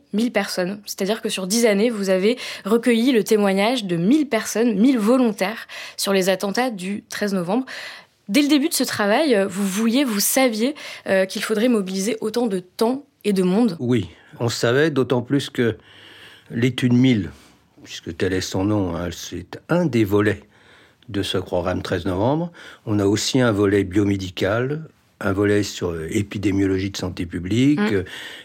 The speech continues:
Speaker 2: euh, on a des juristes avec nous, euh, donc, euh, effectivement, c'est une approche transdisciplinaire.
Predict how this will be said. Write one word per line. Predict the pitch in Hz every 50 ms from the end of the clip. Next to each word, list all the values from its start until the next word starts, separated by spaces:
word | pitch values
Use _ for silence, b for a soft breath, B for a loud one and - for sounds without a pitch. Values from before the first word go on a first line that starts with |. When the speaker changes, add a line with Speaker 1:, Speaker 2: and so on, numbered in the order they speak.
| B -
Speaker 2:
euh, | 104 92 90 90 87
on | 87 98 101
a | 101 101
des | 98 101 95
juristes | 90 95 98 98 107 113 107 - - -
avec | 104 98 95 90 - -
nous, | 95 107 120 131 139 139 147 147 147 143 127 110
euh, | 104 95 95 92 90 B B B B B B B -
donc, | 107 123 123 135 131 139 -
euh, | 120 110 107
effectivement, | 104 104 - - 113 - - 120 117 139 151
c'est | 147 - - 117
une | 110
approche | 101 95 - 127 123 - -
transdisciplinaire. | - 110 110 104 98 101 98 - - 104 98 - 101 95 90 87 87 87 82